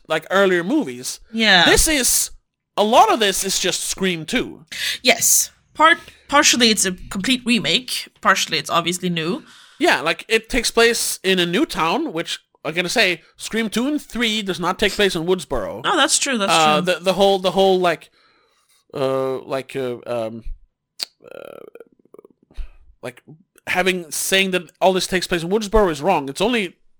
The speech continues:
Speaker 1: on, uh, well
Speaker 2: It's one, four, and five what takes place in Woodsboro.
Speaker 1: Yeah, and in, in the original th-,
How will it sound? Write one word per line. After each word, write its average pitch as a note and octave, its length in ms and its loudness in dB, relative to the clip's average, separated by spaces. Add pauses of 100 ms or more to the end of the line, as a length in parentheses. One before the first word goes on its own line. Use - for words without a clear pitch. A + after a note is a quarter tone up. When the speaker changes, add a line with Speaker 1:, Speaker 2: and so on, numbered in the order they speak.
(580)
Speaker 1:
on, G#3+ 280 0 (140)
uh, A2 160 -10
well F3+ 200 -6 (100)
Speaker 2:
It's A#3 260 0
one, C4+ 360 4
four, A#3+ 320 4
and A3 180 0
five A3+ 320 6
what F#3+ 120 -6
takes F3+ 180 -2
place F3 200 -2
in F3 100 -2
Woodsboro. E3+ 540 -4 (440)
Speaker 1:
Yeah, D3 340 0
and F3+ 100 -2
in, F#3+ 140 -2
in F#3+ 180 -2
the G3 140 0
original A#3+ 400 2
th-, - 160 -14